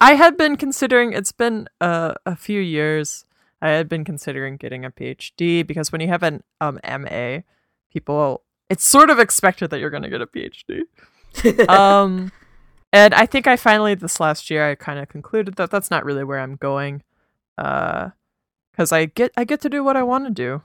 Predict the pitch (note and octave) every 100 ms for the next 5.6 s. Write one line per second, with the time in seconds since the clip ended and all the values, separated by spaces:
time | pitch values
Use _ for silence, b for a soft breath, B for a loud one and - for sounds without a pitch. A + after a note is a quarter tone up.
0 | _ E3 - D#3+ A3+ F3 - - _ _
1 | - F#3 - - - - - - D#3 G3
2 | A#3 - - D#3 - - D3 - F3+ F3+
3 | F#3 - - F3+ F#3 G3+ - - C#3+ C#3+
4 | - _ _ F3 E3 - - - _ _
5 | _ - E3+ D#3+ D#3+